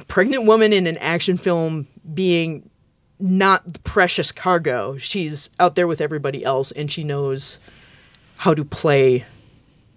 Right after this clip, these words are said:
She, she knows what is valuable to the villain,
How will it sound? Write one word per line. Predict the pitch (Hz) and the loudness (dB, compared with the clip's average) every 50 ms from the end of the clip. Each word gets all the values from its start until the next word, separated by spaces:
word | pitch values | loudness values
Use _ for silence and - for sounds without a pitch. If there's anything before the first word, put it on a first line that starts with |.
| _ _ - 160 170 - - 185 180 - - - - - | _ _ -12 -10 -10 -8 -8 -12 -12 -12 -20 -20 -12 -2
She, | - - - 214 175 131 151 | 0 2 2 2 0 0 -6
she | 180 - - 233 | -8 -4 -4 -2
knows | 214 214 220 226 214 208 196 180 | 0 2 2 4 2 2 0 2
what | 175 196 196 - | 0 0 0 2
is | 180 180 160 156 | -2 -2 -2 -2
valuable | 156 165 160 160 170 170 165 151 151 156 160 147 | -4 -2 -2 0 0 -2 -4 -4 -4 -4 -4 -6
to | - - 185 165 156 151 147 143 - | -6 -8 -8 -8 -6 -8 -10 -10 -8
the | 160 165 156 | -8 -8 -8
villain, | 139 143 165 151 139 135 127 117 120 | -2 -2 0 0 0 -2 -4 -6 -10